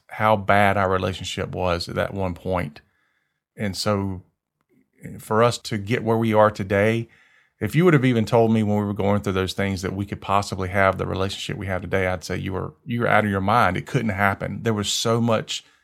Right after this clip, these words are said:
damage to the relationship that I didn't think it was repairable. Not just for me and her, but the kids and, and all that. I just, I really thought that this was just not possible. So no, I don't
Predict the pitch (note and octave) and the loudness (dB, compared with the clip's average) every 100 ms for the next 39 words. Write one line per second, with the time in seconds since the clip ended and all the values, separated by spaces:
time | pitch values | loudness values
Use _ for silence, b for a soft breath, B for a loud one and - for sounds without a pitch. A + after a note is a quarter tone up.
0 | _ G#2 G#2+ G#2+ G2 F2 F#2 - _ _ | _ -2 2 2 0 -4 -6 -10 _ _
1 | _ _ _ - A2 F#2+ F#2+ G2 F2+ F2 | _ _ _ -4 -2 0 -2 -2 -6 -8
2 | F#2+ F2+ E2+ _ _ _ _ _ _ _ | -6 -6 -8 _ _ _ _ _ _ _
3 | - G#2+ G#2 A#2+ G2+ A2+ G#2 G2 F2 F2+ | 0 2 4 2 0 -2 -2 -4 -4 -2
4 | G2+ F2+ F2 F2 - _ _ _ _ _ | 0 2 0 -4 -12 _ _ _ _ _
5 | _ - A2+ A2+ A#2 - - G#2 G#2+ G2 | _ 2 4 4 0 -4 0 2 2 0
6 | F#2 A#2+ G#2+ F2+ F#2+ F2+ - - - - | 2 4 4 4 0 0 -8 -10 -10 -2
7 | G#2+ G2+ F#2+ G2 F2+ - G2 F#2+ F#2 F#2 | 0 0 -2 -6 -6 -6 -4 -2 2 4
8 | F2 F#2+ G2 - - G2+ G2 G#2 A#2 G#2+ | 2 2 -4 -10 -6 -4 0 2 4 2
9 | G#2 G#2 G2 F2+ G#2 G2 G#2+ G2+ G2+ F2+ | 4 6 6 4 0 -4 -4 -4 -6 -8
10 | - - _ _ _ _ _ - G#2+ - | -10 -14 _ _ _ _ _ -6 -6 -2
11 | A2 F2+ - F2 E2 - G2+ - - - | -2 0 0 0 0 -8 -14 -16 -14 2
12 | A2+ G#2 G2+ G2+ - A2 G2+ F#2 F#2 G#2+ | 4 6 4 -2 -4 0 2 4 4 2
13 | F#2 | 0